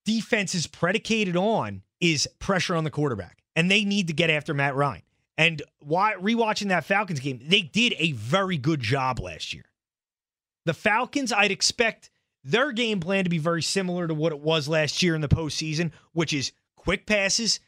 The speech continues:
get the ball out fast, hit quick slants, hit quick outs to the outside, and hope their running backs can kind of break tackles a-, and move the ball that way. But I'm confident in the Eagles' secondary, their corners, their safeties, to keep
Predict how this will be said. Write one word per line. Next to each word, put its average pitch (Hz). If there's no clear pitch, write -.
get 165
the 208
ball 208
out 214
fast, 214
hit 214
quick 233
slants, 220
hit 214
quick 220
outs 214
to 202
the 208
outside, 202
and 180
hope 196
their 202
running 208
backs 180
can 196
kind 190
of 127
break 196
tackles 190
a-, 185
and 196
move 202
the 185
ball 185
that 185
way. 95
But 196
I'm 180
confident 254
in 202
the 196
Eagles' 180
secondary, 240
their 180
corners, 226
their 190
safeties, 214
to 151
keep -